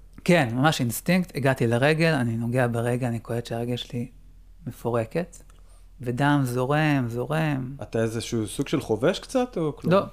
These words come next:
Speaker 2: כלום, אוקיי.
Speaker 1: זורם, כזה.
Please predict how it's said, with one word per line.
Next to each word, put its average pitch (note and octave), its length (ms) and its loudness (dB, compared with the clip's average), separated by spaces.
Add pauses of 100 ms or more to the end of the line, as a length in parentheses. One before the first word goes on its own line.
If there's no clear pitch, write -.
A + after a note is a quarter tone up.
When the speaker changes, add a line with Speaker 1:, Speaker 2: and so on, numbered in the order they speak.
(240)
Speaker 2:
כלום, G#2+ 200 -6 (100)
אוקיי. A2 180 -12 (360)
Speaker 1:
זורם, C3+ 720 -2 (720)
כזה. A#2+ 300 -4